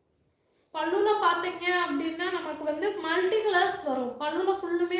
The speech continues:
மல்டி கலர்ஸ் வந்துடும். இதோட பிரைஸ்மே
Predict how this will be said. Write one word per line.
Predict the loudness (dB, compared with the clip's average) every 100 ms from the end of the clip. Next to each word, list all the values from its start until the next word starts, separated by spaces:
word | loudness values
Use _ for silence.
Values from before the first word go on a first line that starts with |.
| -2
மல்டி | -4 -6 -6
கலர்ஸ் | -4 -4 -4 -4
வந்துடும். | -4 -2 0 0 -2 -8 -20 _ _ -6
இதோட | 0 2 2 4
பிரைஸ்மே | 2 2 0 0 -2